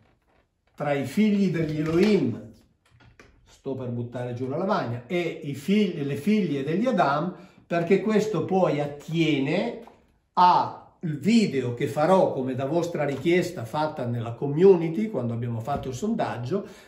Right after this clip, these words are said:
dei rapporti tra Bibbia e poemi omerici, e quindi ci torneremo sopra. Allora, questo camminava con Dio. La cosa interessante è questa. Innanzitutto, che l'espressione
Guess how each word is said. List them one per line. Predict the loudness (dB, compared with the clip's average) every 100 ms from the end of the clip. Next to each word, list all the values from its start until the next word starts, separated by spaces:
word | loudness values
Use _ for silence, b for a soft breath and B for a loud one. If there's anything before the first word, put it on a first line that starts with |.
| B
dei | 2 4
rapporti | 4 2 2 2 2 -2
tra | 0 0
Bibbia | 0 -2 -2 2 2 2
e | -2 -2 -2
poemi | 0 0 2 0
omerici, | -2 -2 -4 -4 -6 -8 -12 b b b
e | -2 2
quindi | 4 4 2 0
ci | 0 0
torneremo | 2 0 0 -2 -4 -6
sopra. | -8 -14 -18 -16 -16 -18 b b b b b b
Allora, | -2 4 6 6 4 0
questo | 0 -2 -2 -2 -4
camminava | 0 2 4 4 4 2 2 0
con | -2 -2
Dio. | -2 -4 -4
La | -4
cosa | -4 -2 -2
interessante | -2 -4 -6 -8 -12 -12 -16 -12 -12 -12 _ _ _ _ _ _ _ _ _ _ -16
è | -8 -6
questa. | -6 -8 -10 -10
Innanzitutto, | -2 0 0 -2 -8 -10 -18 _ b b b b b
che | 2
l'espressione | 2 2 0 2 0 0 -2 -4 -4 -12